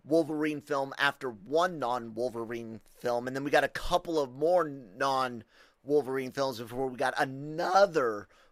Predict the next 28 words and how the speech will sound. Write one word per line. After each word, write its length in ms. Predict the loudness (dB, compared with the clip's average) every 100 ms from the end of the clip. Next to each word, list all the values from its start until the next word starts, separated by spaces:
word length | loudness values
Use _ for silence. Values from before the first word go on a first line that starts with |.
| _
Wo-, 340 | -6 -4 -4 -4
Wolverine 600 | 2 2 2 -4 -6 -8
film. 500 | -8 -2 -2 -2 -6 -16 _ _ _ _
You 140 | -4 -2
see, 160 | -2 0
that's, 340 | 0 0 -4 -10 _
that's 300 | 4 4 4
what 140 | 0 0
I, 180 | 0 0
I 100 | -2
get 240 | 0 2 2
at. 120 | 2
That's 240 | 0 0
why 240 | 0 0 0
I, 100 | -2 -2
I'm 240 | -4 -4 -8 -4
against 460 | -4 -2 -8 -8
it. 100 | -10
It's 140 | -6 -4
just 200 | -4 0
that 180 | -2 -2
we've 180 | -8 -8 0
already 460 | 2 2 0 -6 -8
done, 540 | -2 0 0 -4 -10 _
done 480 | -4 -2 -2 -6 -12 _ _ -4
essentially, 1040 | -2 -2 0 0 0 -2 -4 -6 -8 -14 _ _ _ _
uh, 480 | 6 6 6 2 -4 -10 -16 _ _ _
seven 880 | -6 -4 -4 -2 4 4 4 -4